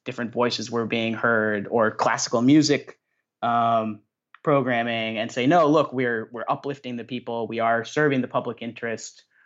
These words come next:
And basically, listening to the radio became thought of as this kind of civic practice where you could listen to these forum programs or to the news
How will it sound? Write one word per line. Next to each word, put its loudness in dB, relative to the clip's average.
And 0
basically, 0
listening 2
to -4
the -2
radio 2
became -8
thought 2
of -2
as -4
this -10
kind -4
of -8
civic -4
practice -4
where -6
you -2
could 0
listen 2
to 2
these 0
forum 4
programs 0
or 0
to -14
the -4
news 4